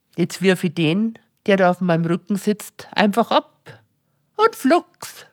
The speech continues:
war's vorbei und ich war nimmer auf der Landshuter Hochzeit. Das hätte ich wohl schon viel früher machen sollen. Ich bin ziemlich spät geleckt worden. Für die, die nicht wissen, was das ist,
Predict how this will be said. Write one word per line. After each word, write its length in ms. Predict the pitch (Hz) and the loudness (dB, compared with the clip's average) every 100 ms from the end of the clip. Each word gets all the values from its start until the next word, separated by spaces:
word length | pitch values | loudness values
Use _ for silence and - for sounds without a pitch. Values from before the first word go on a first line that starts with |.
| - | 0
war's 200 | 170 175 | 0 0
vorbei 600 | - 147 131 135 180 233 _ _ | -2 2 4 2 0 -4 _ _
und 220 | 185 170 196 | -8 -2 0
ich 140 | 190 | 2
war 160 | 180 185 | 2 2
nimmer 460 | 208 254 220 160 - | 0 0 0 -2 -6
auf 200 | 139 - | -10 -6
der 140 | - | -2
Landshuter 520 | 135 107 117 147 143 135 | 0 0 -2 -2 0 0
Hochzeit. 560 | 123 - - 180 - _ _ - - - - | -2 -4 0 0 -2 _ _ -20 -20 -20 -4
Das 180 | - - | 0 2
hätte 200 | 180 180 | 2 2
ich 60 | 196 | 2
wohl 280 | 170 190 226 | 0 0 -2
schon 180 | - | -4
viel 220 | 220 220 226 | -2 -2 -2
früher 360 | - 269 262 | 0 2 2
machen 340 | 214 151 147 139 | 2 0 -2 -6
sollen. 380 | - 113 127 - _ _ _ _ _ _ _ _ _ _ _ _ _ _ | -4 -4 -4 -10 _ _ _ _ _ _ _ _ _ _ _ _ _ _
Ich 180 | - 196 | -6 0
bin 380 | 294 277 294 277 _ _ _ _ | 2 2 -2 -6 _ _ _ _
ziemlich 300 | - 214 214 | 0 2 2
spät 300 | - 196 196 | 0 -2 -2
geleckt 420 | - 202 - - | -2 -4 -4 -8
worden. 340 | 143 113 113 113 _ _ _ _ _ _ _ _ | -2 0 0 -6 _ _ _ _ _ _ _ _
Für 160 | 185 | -2
die, 420 | 170 165 185 226 226 _ | 0 2 2 2 -2 _
die 80 | 202 | -2
nicht 220 | 185 160 | -2 0
wissen, 360 | 185 190 202 180 | -4 -2 -2 2
was 180 | 160 165 | 2 2
das 200 | 160 143 | -2 0
ist, 380 | 185 - - | -2 -2 -12